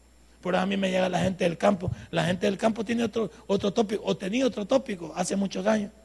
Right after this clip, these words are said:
a diferencia de la gente de la ciudad. Cuando usted llegaba al campo, si la gente, usted le pedía un vaso de agua, se lo daban y le preguntaban, "¿No quiere una tortillita?".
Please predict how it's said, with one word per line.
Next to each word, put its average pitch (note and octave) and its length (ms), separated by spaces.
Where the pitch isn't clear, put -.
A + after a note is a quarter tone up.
a F#3+ 100
diferencia F#3+ 440
de - 20
la F3+ 60
gente G3 160
de F#3+ 80
la D#3+ 40
ciudad. G#3 220
Cuando F3+ 240
usted A#3+ 180
llegaba C4+ 300
al A3+ 100
campo, A3 420
si F#3 160
la D#3 160
gente, C4+ 560
usted F3+ 240
le A#3+ 80
pedía A#3 280
un A3+ 80
vaso G#3+ 280
de A#3+ 120
agua, G3 400
se - 200
lo E3+ 100
daban F#3+ 380
y F#3 100
le F3 100
preguntaban, F3 600
"¿No F3+ 160
quiere A3 200
una A3+ 160
tortillita?". A#3+ 640